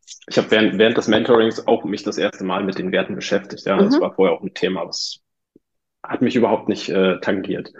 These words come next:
Speaker 1: Und, ähm, da sind einige Werte bei rausgekommen, aber jetzt die Zeit nach dem Mentoring hat sich das alles nochmal ein bisschen gefestigt und es ist wirklich, du beschäftigst dich mit etwas, du denkst, du hast die Lösung gefunden und danach, wenn du mit dieser Lösung arbeitest, kommt eigentlich die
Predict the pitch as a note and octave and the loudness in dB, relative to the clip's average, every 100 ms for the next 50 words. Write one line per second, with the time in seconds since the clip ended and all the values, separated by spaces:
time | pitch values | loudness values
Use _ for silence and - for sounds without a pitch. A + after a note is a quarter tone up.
0 | - - - - G2 F#2+ F#2 F#2 F#2+ F#2 | -16 -14 -14 -8 -2 0 0 2 2 0
1 | F2 - _ A2 A#2 - A#2+ C3 - G#2+ | -4 -12 _ 2 2 0 2 4 4 4
2 | G#2+ F#2+ G2 G2 - G#2+ - A2 G#2+ A2 | 0 2 0 0 -2 -4 -2 0 0 0
3 | A#2+ - - G2 - G2+ G2+ G#2+ B2+ G#2+ | -2 -4 -10 -10 -2 -2 0 -2 0 -2
4 | F#2 F#2 - G2+ G2 F#2+ G2+ - - - | 0 -4 0 0 0 -4 -10 -14 -12 -6
5 | F#2+ F#2+ A2 F#2+ G2+ - F#2 F#2 - - | -4 -4 -2 -2 -2 -4 -6 -6 -8 -10
6 | - A2 - F#2+ F#2+ G2 F#2+ - - _ | -2 0 0 -4 -2 -4 -4 -10 -20 _
7 | - A#2 - G#2 B2+ - G2 G2 A#2+ - | -6 -6 -2 -2 -2 -2 -2 0 0 0
8 | - C3 B2 A2+ A2+ - C3 - - - | -2 -2 0 2 2 4 2 2 -10 -8
9 | - - - - G2 G2+ - G#2 - G2 | -8 -8 -14 -4 2 2 4 2 4 4
10 | G#2 F#2+ F#2+ A#2 A#2+ B2+ C3 - G#2+ - | 4 2 2 2 4 2 -2 -4 -8 2
11 | G2 A2 G#2 G#2 - F#2 F#2+ G2 G#2 G#2 | 4 4 4 2 0 -4 -4 -6 0 0
12 | - A#2+ G#2 G2+ G#2 F2+ D#2+ G2 G2+ F#2+ | 4 4 4 4 2 0 -4 -2 0 -2
13 | F#2 - F#2 F2 F2+ F#2+ - F2 | -6 -6 -6 -4 -8 -10 -14 -18